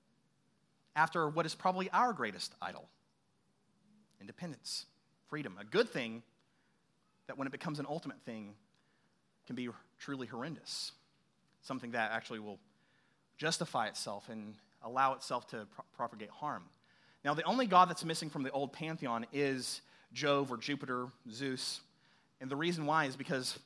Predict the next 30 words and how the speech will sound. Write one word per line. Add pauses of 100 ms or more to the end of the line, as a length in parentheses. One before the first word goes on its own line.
President
Washington
is
sitting
where
he
should
sit. (840)
Do
you
know (240)
where
this
painting,
The
Apotheosis
of
Washington,
is? (1080)
It's
underneath
the
Capitol
Duomo (640)
in
the
United
States
Capitol
building.